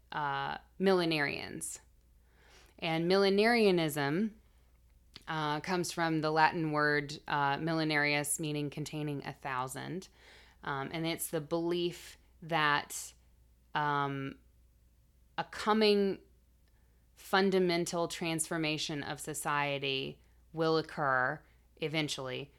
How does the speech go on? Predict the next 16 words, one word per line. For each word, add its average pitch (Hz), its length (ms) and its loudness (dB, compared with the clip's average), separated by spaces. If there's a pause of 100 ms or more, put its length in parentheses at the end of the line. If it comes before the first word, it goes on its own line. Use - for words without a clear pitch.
(800)
after 165 320 0
which 156 240 -2
all 156 220 4
things 156 340 -6
will 147 120 -6
be 143 120 -8
changed - 560 -10 (340)
or 214 220 10
destroyed 180 800 2
or 160 440 2 (200)
evolved 160 540 6
or 151 260 -2
what, 143 220 -2 (120)
what 151 160 -4
have 143 260 -2
you. - 160 -14